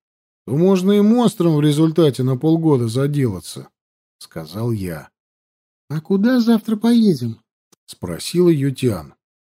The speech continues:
«Предлагаю в Серпухов для начала. Мы там совсем немного погуляли, да и маленькой командой», —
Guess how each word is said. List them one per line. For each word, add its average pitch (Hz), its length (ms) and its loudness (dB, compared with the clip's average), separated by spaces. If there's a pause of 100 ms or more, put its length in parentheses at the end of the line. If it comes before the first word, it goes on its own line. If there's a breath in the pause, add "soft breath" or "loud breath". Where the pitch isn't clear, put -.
(760)
«Предлагаю 165 640 -2
в - 40 -6
Серпухов 170 640 0
для 160 200 0
начала. 143 760 -2
Мы 127 160 -4
там 175 220 -2
совсем 180 480 2
немного 160 420 2
погуляли, 139 640 0
да 107 140 0
и 240 100 2
маленькой 202 480 2
командой», — 165 720 0